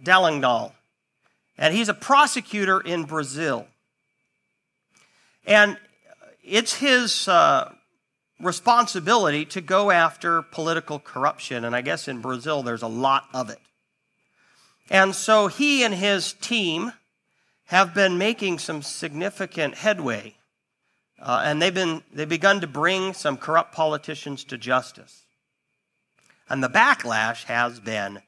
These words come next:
severe, 'cause we're talking billions. It was estimated, I think, four point two billion dollars, uh, annual that gets siphoned out of the Brazilian economy, uh, because of corruption. And so he and his family and,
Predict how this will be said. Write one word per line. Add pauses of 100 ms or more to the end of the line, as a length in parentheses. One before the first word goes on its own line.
(300)
severe,
'cause
we're
talking
billions. (280)
It
was
estimated,
I
think,
four
point
two
billion
dollars, (600)
uh,
annual
that
gets
siphoned
out
of
the
Brazilian
economy, (420)
uh, (180)
because
of
corruption. (1300)
And
so (460)
he
and
his
family
and,